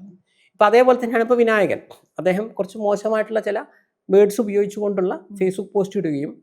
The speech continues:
Speaker 1: പല മരിച്ചവരെ ജീവിച്ചിരിക്കുന്നവർക്കൊക്കെ എതിരെ, അപ്പോൾ ചിലർ കേസ് ഫയൽ ചെയ്തു. അപ്പോൾ അദ്ദേഹം, ആ, പോലീസ് സ്റ്റേഷനിൽ ചെന്നിട്ട് പറഞ്ഞിരിക്കുന്നത് അത്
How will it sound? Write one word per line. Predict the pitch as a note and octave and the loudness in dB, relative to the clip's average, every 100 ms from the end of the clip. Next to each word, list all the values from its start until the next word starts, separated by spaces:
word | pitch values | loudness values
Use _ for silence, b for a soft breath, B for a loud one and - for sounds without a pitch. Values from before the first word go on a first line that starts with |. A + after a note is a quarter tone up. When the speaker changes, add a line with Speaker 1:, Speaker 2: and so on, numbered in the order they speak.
| _ _ _ | _ _ _
Speaker 1:
പല | G3+ A3 _ _ _ _ | -6 -6 _ _ _ _
മരിച്ചവരെ | F3+ F#3+ E3 F3+ F3 F3+ F3 | -10 -8 -2 0 0 -2 -8
ജീവിച്ചിരിക്കുന്നവർക്കൊക്കെ | E3+ E3+ F#3 F3+ F#3+ F#3 - F3+ | -10 -8 -8 -4 -6 -6 -6 -6
എതിരെ, | C#3+ - _ _ _ _ - | -6 -12 _ _ _ _ -8
അപ്പോൾ | F#3 | -4
ചിലർ | G3 G#3 G#3 | -2 -4 -2
കേസ് | G#3+ G#3 G#3 | -2 -2 0
ഫയൽ | D#3 B2 | 0 0
ചെയ്തു. | - - _ | -6 -14 _
അപ്പോൾ | D3 F#3+ F#3 | -4 0 0
അദ്ദേഹം, | G3 G#3 G3+ F#3 - _ E3+ | 0 -2 -4 -10 -12 _ -6
ആ, | F#3 F3 E3+ E3+ E3 E3 | -2 -2 -4 -6 -10 -8
പോലീസ് | F3+ | -6
സ്റ്റേഷനിൽ | G3 F#3 G#3 | -8 -10 -8
ചെന്നിട്ട് | G3+ G3+ F#3+ | -6 -6 -4
പറഞ്ഞിരിക്കുന്നത് | F3 F#3 F3+ F#3+ F#3 _ b b b b _ _ _ _ _ _ _ _ _ _ _ _ _ | -2 0 -2 -4 -8 _ b b b b _ _ _ _ _ _ _ _ _ _ _ _ _
അത് | D3 | -6